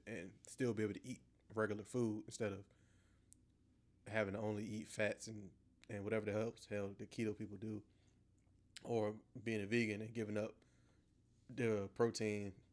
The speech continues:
well, meats, pause, and shit like that. So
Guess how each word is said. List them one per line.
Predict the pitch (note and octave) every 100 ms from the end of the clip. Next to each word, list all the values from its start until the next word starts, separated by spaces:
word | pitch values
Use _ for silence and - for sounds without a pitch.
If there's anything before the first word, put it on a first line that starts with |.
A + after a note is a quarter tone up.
| _ _ -
well, | A2 G2 F#2+ -
meats, | A2 A2 -
pause, | - G#2+ G2+ - - - - -
and | A2+ G2
shit | - A#2+
like | G#2+ G2
that. | A#2 B2 - - - - - - - -
So | - A#2 G#2 F#2+